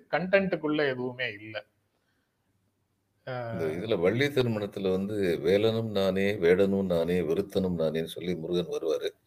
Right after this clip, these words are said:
Speaker 2: அது மாதிரி வந்து முதல்வராக இருக்கும் பொழுது நான் ஒருவன், பிரதமராக இருக்கும் பொழுது நான் இன்னொருவன். முதல்வராக இருக்கும் பொழுது நீட்டை முழுமூச்சாக எதிர்ப்பேன், பிரதமராக வந்தவுடன் அதை அமல்படுத்துவேன். முதல்வராக இருக்கும் பொழுது ஜி எஸ் டியை முழுமூச்சாக எதிர்ப்பேன்,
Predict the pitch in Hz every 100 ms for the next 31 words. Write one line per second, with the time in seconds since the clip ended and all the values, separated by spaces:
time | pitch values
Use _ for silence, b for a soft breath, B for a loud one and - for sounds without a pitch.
0 | b b b b 85 87 110 104 107 92
1 | 104 123 127 127 117 107 - 107 107 101
2 | 85 76 78 - - _ _ _ 156 151
3 | 143 139 113 98 92 90 98 90 76 78
4 | 73 139 - _ _ _ _ 87 107 113
5 | 120 127 123 107 - 104 113 110 92 107
6 | 113 110 87 92 95 92 92 95 85 -
7 | - 82 - _ _ _ - 143 143 135
8 | 131 117 95 90 87 117 80 76 78 -
9 | - - 69 - _ _ - 90 110 117
10 | 120 117 104 107 104 120 113 95 107 104
11 | 101 101 82 90 90 - 90 87 - -
12 | - 110